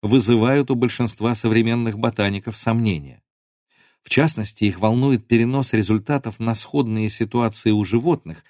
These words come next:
и, наконец, вопрос о том, не начнут ли стираться границы между растениями и животными. Ну и что?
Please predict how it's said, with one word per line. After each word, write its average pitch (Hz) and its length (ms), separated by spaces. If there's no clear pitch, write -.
и, 107 80
наконец, 110 420
вопрос 107 380
о 95 80
том, 151 260
не 127 140
начнут 135 520
ли 147 100
стираться 135 640
границы 135 600
между 87 300
растениями 151 680
и 151 180
животными. 123 720
Ну 92 160
и - 20
что? 139 440